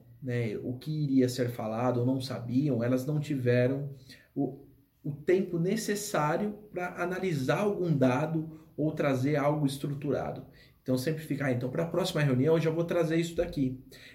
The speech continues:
Você pensa, "Ah, então pra próxima reunião você traz isso, pra próxima reunião você traz aquilo."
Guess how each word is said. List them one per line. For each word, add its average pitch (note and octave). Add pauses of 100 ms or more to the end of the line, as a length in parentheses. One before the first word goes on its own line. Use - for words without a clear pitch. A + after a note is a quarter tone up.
Você F3
pensa, F#3
"Ah, G3
então E3+
pra F#3+
próxima G#3
reunião D#3+
você E3+
traz F#3+
isso, -
pra F3+
próxima G3+
reunião F3
você E3+
traz F3+
aquilo." F3